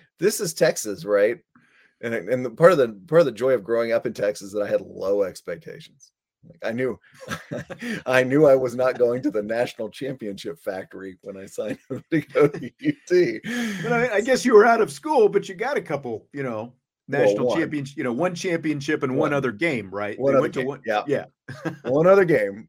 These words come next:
Speaker 1: Um, so, you know, again, it's not, it's not the worst thing in the world, but it just doesn't, Texas just never had that tradition. You know, you look back at it, even took Darrell Royal, uh, you know, Darrell, other than Darrell Royal, it wasn't really, Texas hadn't been very good, you know, or, or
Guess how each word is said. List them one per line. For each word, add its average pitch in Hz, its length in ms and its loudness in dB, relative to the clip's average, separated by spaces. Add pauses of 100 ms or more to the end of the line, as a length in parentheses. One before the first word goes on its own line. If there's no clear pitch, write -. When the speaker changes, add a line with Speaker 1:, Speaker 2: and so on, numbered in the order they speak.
Speaker 1:
Um, 123 600 0 (260)
so, 175 320 10
you 202 120 -4
know, 135 160 2
again, 143 220 -2
it's 135 160 -6
not, 131 280 -2
it's 131 120 -12
not 147 140 -4
the 107 80 -4
worst 135 300 -6
thing 139 80 -8
in 120 80 -8
the - 20 -6
world, 113 160 -4
but 127 100 -10
it 156 100 -10
just 165 260 -14
doesn't, 175 400 -8 (480)
Texas - 320 -14
just - 180 -12
never 151 300 -2
had 143 260 -2
that 123 220 0
tradition. 107 580 -8
You 104 80 -10
know, 107 80 -4
you 110 100 -6
look 113 160 -6
back 107 300 -2
at 92 140 -4
it, 92 120 -10
even 139 160 -10
took 156 180 -10
Darrell 147 200 -2
Royal, 127 480 0
uh, 98 140 0
you 113 120 -10
know, 98 280 -6
Darrell, 120 320 0
other 139 120 -6
than 135 120 -4
Darrell 123 240 0
Royal, 117 320 -2
it 110 100 -6
wasn't 120 300 -12
really, 117 260 -6
Texas 160 320 -14
hadn't 147 240 -10
been 113 240 -10
very 113 240 -6
good, 98 560 -4 (140)
you 110 100 -14
know, 98 400 -6
or, 101 320 -8
or 110 220 -8